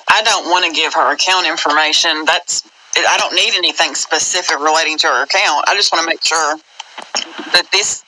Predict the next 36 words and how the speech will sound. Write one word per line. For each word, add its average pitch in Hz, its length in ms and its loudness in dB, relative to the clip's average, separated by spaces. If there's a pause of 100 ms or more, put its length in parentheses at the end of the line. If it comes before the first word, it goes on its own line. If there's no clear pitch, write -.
this - 240 -2
actually 180 540 0
exists. 165 760 -2
<laughs> - 60 -10 (1040)
Because 170 240 2
she's 269 220 2
gonna 214 180 2
do 196 100 2
her 240 200 2
paperwork, 180 720 2
but 156 280 2 (760)
I 190 120 6
don't 208 200 0
want 196 160 2
her 196 140 2
to 175 60 -10
complete 202 420 -2
this 170 160 -2
paperwork 185 560 2
if 170 100 -2
this - 200 -2
person 185 380 0
is 156 120 -4
not 165 160 2
a 139 100 0
real 156 200 0
person. 170 560 0
<laughs> - 60 0 (880)
Because 180 280 0
there 190 240 2
are 175 220 2
misspellings 190 760 0
all 180 240 4
over 180 240 0
this 143 180 -2
document. 165 540 0